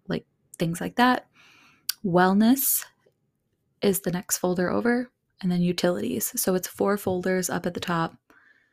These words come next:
and it's not pages and <laughs> pages and pages of, you know, scrolling within those folders, but I simplified the apps on my phone. You know, I'm not really one to just, like, randomly download an app, um,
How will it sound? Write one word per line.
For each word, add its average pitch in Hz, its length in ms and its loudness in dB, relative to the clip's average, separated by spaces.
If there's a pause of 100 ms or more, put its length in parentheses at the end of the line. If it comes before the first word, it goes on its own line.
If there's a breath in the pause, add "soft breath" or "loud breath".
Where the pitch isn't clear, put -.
(180 soft breath)
and 180 120 2
it's 175 160 -6
not 170 240 -4
pages 175 400 -2
and 190 80 2
<laughs> 208 80 0
pages 202 340 4
and 208 80 8
pages 190 500 6
of, 175 360 0 (340 loud breath)
you 208 100 2
know, 185 120 0
scrolling 180 600 0
within 196 320 0
those 170 220 -2
folders, 202 600 0
but 175 260 0 (380 loud breath)
I 185 80 -2
simplified 175 760 -2 (200)
the - 160 -8
apps 196 260 -2
on 170 140 0
my 170 100 -2
phone. 170 600 0 (420 loud breath)
You 196 100 0
know, 180 160 -2
I'm 175 120 2
not 175 180 2
really 185 180 0
one 165 240 0
to 170 100 -4
just, 170 240 -6
like, 165 380 -6
randomly 170 720 2
download 165 480 0
an 160 100 0
app, 165 360 0 (500 loud breath)
um, 180 540 -2